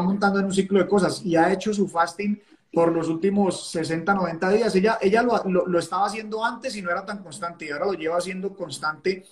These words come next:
mucho más tiempo y está teniendo unos resultados espectaculares y reversa situaciones no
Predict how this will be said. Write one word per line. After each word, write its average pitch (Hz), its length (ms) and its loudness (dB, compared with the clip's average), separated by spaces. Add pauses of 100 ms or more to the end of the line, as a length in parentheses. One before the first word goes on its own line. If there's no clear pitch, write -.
(140)
mucho 202 300 4
más 202 200 4
tiempo 220 340 2
y 202 80 6
está 160 180 2
teniendo 185 440 4
unos 190 280 6
resultados 170 720 2
espectaculares 175 1000 0
y 208 140 6
reversa 185 640 4
situaciones 180 840 -4 (360)
no 180 420 6